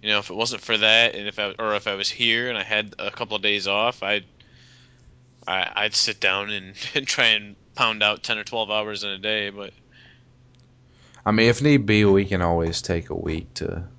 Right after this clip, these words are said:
Speaker 2: to meditate. If need be. I mean, it's,
Speaker 1: Yeah.
Speaker 2: you know, I mean, this is our show. Damn it.
Speaker 1: <laughs>
Speaker 2: We, we can do what we want to with it.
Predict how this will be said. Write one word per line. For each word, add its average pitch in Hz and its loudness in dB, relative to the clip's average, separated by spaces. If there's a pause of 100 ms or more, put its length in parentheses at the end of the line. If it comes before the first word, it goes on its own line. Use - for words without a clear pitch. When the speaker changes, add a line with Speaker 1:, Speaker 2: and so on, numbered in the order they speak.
(840)
Speaker 2:
to - -6
meditate. 82 -2 (1500)
If 92 2
need 87 0
be. 85 -2 (720)
I 92 2
mean, 90 4
it's, 90 0
Speaker 1:
Yeah. 85 -4
Speaker 2:
you 92 4
know, 85 4
I 92 4
mean, 92 2
this 98 2
is 98 6
our 104 6
show. 107 0 (460)
Damn 87 -2
it. 101 -8
Speaker 1:
<laughs> - -20 (960)
Speaker 2:
We, 101 6 (100)
we 98 4
can 98 2
do 104 8
what 98 8
we 98 8
want 117 0
to 85 -2
with 85 -2
it. 90 -6